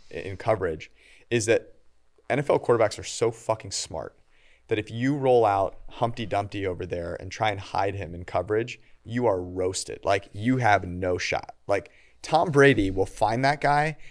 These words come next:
and he'll bring in a guy at fullback who will then beat you on a route, and he'll, he'll get you. You know, like, that's the type of thing that you'll see at the N F L level. And at the group of five level, you're not seeing that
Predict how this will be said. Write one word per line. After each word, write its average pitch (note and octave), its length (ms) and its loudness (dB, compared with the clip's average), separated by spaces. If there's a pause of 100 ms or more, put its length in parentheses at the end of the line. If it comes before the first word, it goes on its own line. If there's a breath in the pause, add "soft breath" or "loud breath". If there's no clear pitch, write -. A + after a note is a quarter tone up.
and A#2 120 -4
he'll D3 180 0
bring D3+ 380 2
in C3+ 80 2
a A#2+ 60 4
guy G#2+ 220 4
at - 140 0
fullback G#2+ 600 2
who A#2 100 -4
will G2+ 160 0
then G2+ 160 -2
beat G2+ 260 -6
you G#2+ 80 -4
on F#2+ 100 -2
a F#2 60 -4
route, F2+ 300 0
and F2+ 100 -10
he'll, F2 320 -6
he'll A2 160 2
get - 320 -4
you. - 100 -14
You A#2 120 0
know, A#2+ 60 8
like, G#2 160 4
that's B2+ 260 8
the A#2 80 -2
type - 300 0
of - 80 -10 (680 loud breath)
thing A#2+ 200 2
that G#2 60 -4
you'll G#2 120 0
see A2 200 0
at G#2 100 4
the G#2 100 2
N G2 80 8
F - 100 6
L E3 140 10
level. F#2+ 480 4 (240)
And B2+ 100 4
at A2+ 60 -4
the A#2+ 40 -6
group E3+ 140 -6
of - 60 0
five E3 240 6
level, B2 400 4
you're C3+ 120 2
not D3 280 2
seeing C3+ 400 2
that C2+ 260 -8